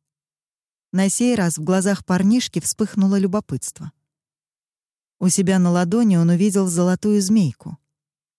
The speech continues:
Ли заговорил тяжким, назидательным, учительским тоном. «Мы с женой завели себе привычку совершать с нашими обручальными кольцами символические действия.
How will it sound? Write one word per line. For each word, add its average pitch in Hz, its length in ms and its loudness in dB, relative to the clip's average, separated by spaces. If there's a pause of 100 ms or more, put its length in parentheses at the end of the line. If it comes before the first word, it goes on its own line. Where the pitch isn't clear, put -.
(400)
Ли 175 220 2
заговорил 165 520 0
тяжким, 208 580 -2
назидательным, 156 840 -2
учительским 185 680 -2
тоном. 127 400 -8 (840)
«Мы 226 240 4
с 190 80 0
женой 214 640 2
завели 202 420 2
себе 240 280 0
привычку 202 580 0
совершать 185 600 0
с - 80 -2
нашими 202 440 2
обручальными 185 760 2
кольцами 156 640 -2 (160)
символические 220 960 2
действия. 175 520 -2